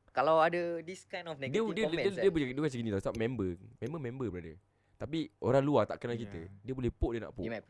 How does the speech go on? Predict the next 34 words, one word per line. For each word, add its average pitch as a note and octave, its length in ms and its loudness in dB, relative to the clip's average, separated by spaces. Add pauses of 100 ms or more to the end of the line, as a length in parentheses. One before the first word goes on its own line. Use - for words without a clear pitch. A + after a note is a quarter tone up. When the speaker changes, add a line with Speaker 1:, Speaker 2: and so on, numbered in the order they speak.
Speaker 1:
ah. G2 220 -6
Speaker 2:
Ah, G#2+ 360 2
kau A2+ 120 4
faham B2 160 6
Speaker 1:
Betul, - 0 -
Speaker 2:
tak? B2 100 4
Speaker 1:
betul, A2 140 0
betul, A2 220 -2
betul. G#2+ 120 -2
Speaker 2:
So, - 300 -2
macam C3 180 0
mana E3 160 2
korang F#2+ 240 0
nak F#2 120 -6
overcome? F#2+ 320 -4
Kalau D#3 260 6
in B2+ 100 8
the A#2+ 60 2
future A#2 240 -4
korang G#2 240 0
terkena G#2 340 -8
benda F2 240 -8
ni, E2 120 -12
silakan. E2+ 340 -10 (640)
Speaker 1:
Kalau G#2+ 280 2
aku, A#2+ 240 -2
eh, A#2 120 2
personally, A#2+ 420 -10
kalau A#2 180 0
aku A2 200 -4
receive A2+ 280 -12
this A#2+ 140 -10
kind A#2+ 180 -8
of G#2 140 -8